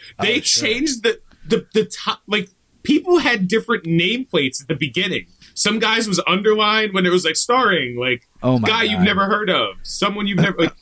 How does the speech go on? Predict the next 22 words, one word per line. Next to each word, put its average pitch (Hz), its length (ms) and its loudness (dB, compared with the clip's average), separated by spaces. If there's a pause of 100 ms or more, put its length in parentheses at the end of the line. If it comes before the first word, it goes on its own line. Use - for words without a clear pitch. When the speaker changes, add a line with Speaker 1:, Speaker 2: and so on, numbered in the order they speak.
(160)
Speaker 1:
<clears throat> 175 240 2
Speaker 2:
some 220 180 2
names 214 240 2
were 196 120 0
in 160 60 -2
boxes. 185 680 -2
I 175 80 2
was 185 140 4
just 151 100 -4
like, 170 140 -2
"Dude, 170 240 2 (240)
this 185 160 2
Speaker 1:
That's 208 200 0
Speaker 2:
entire 185 300 2
Speaker 1:
great. 185 80 -4
Speaker 2:
thing 160 420 -2
is, 143 160 0
like, 143 140 2
a 123 80 0
college 127 580 -4
project." 95 540 -4 (800)
Speaker 1:
Uh, 131 540 2